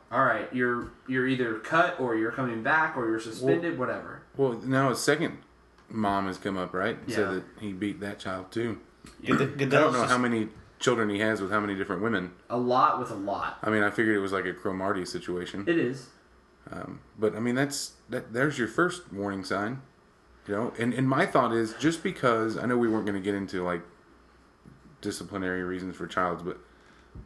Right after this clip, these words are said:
Speaker 2: just because your dad did it to you doesn't mean it's okay for you to do it to your children.
Speaker 3: Goodell's just in over his head,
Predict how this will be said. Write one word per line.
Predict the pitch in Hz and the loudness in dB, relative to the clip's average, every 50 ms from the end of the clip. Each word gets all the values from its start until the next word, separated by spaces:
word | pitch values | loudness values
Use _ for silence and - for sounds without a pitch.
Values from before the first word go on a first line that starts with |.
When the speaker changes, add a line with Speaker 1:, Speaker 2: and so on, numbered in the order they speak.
| - - - - - - - - - - - - - - _ _ | -18 -20 -20 -20 -20 -20 -20 -20 -20 -20 -20 -20 -20 -20 _ _
Speaker 2:
just | - 143 147 139 - | -2 0 0 0 -2
because | - 127 120 - 127 113 101 95 | -4 -4 2 2 2 2 2 2
your | 104 117 120 | 2 2 4
dad | 110 113 110 107 104 | 4 4 2 2 2
did | 104 107 107 | 0 -2 -2
it | 104 85 | -2 -4
to | - 95 | -6 -6
you | 95 98 107 117 135 147 143 143 - - _ _ - - - - - 87 | -2 0 0 0 0 -2 -4 -10 -16 -20 _ _ -20 -20 -20 -20 -8 -4
doesn't | 101 107 113 110 95 | -2 -2 0 -2 -2
mean | 104 107 101 | -2 -2 -2
it's | 98 90 - | -2 -2 -2
okay | 87 87 - 104 98 95 | -4 0 0 0 0 0
for | 82 85 85 | -2 -4 -4
you | 90 98 | -2 -2
to | 92 90 | -4 -2
do | 90 95 92 | -2 -2 -2
it | 85 - | -2 -2
to | 87 | -6
your | 82 76 | -6 -6
children. | 71 - - 85 78 - - - - _ _ _ _ - _ _ _ _ _ _ | -6 -4 -4 -6 -6 -6 -12 -18 -20 _ _ _ _ -20 _ _ _ _ _ _
Speaker 3:
Goodell's | - 135 127 143 151 156 156 143 | -4 0 2 4 2 2 2 0
just | 131 120 - | -4 -4 -4
in | 113 107 101 | -4 -4 -2
over | 98 98 95 95 95 | -2 -4 -2 -2 -4
his | 92 95 | -4 -2
head, | - 104 98 95 92 95 | -2 0 0 0 -2 -4